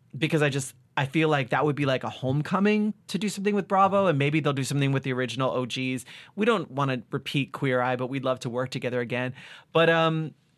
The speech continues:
I'm not surprised that it became, they found their brand, they found their voice. Um,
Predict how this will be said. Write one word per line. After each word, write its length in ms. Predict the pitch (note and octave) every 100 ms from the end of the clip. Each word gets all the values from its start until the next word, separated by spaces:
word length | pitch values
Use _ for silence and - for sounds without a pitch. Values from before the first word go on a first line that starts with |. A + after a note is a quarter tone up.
| _
I'm 140 | D#3+ G#3+
not 180 | C4+
surprised 800 | - F#3 - D3 C#3+ C#3+ B2+ -
that 200 | C#3+ C3
it 100 | C3
became, 680 | C3 C3 - C3+ C3 C3 B2
they 140 | C#3 E3
found 360 | - G3+ G#3
their 100 | G3+
brand, 540 | E3 D3 E3+ F#3 A2 A2+
they 100 | C#3+
found 240 | E3+ E3+
their 120 | E3
voice. 520 | C#3 E3+ C3+ G2 - - - - -
Um, 640 | C3+ C#3 C#3 C3+ C3+ B2+